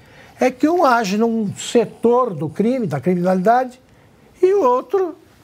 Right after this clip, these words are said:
não é concorrente lá. Tá, mas eu gostaria de ver esse carnaval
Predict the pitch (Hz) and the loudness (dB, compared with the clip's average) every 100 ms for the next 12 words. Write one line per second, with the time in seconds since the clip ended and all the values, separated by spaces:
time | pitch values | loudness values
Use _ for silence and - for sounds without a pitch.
0 | - - 220 226 220 214 233 226 247 233 | -20 -2 2 4 2 2 0 0 -4 -2
1 | 175 208 233 269 233 170 185 180 - - | 0 -2 -2 -4 -2 2 2 2 -4 -14
2 | _ _ _ _ _ _ _ _ _ _ | _ _ _ _ _ _ _ _ _ _
3 | - 208 226 214 180 220 349 - 403 403 | 0 0 2 2 2 0 -2 0 0 0
4 | 285 285 208 139 156 165 160 - 175 165 | 0 0 -2 -2 -2 -2 -4 -4 -2 0
5 | 175 202 160 190 254 220 127 | 0 0 0 2 2 2 -2